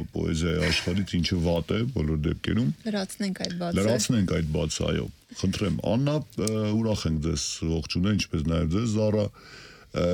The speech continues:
Speaker 1: և, ը, մի քիչ պատմեք, ը, լավ,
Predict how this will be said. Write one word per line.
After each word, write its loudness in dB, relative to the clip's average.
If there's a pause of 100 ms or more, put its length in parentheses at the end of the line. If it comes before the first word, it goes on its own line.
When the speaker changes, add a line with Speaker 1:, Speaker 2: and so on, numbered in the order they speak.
(120)
Speaker 1:
և, 2
ը, 0 (340)
մի 4
քիչ -2 (140)
պատմեք, -2
ը, 0 (400)
լավ, 0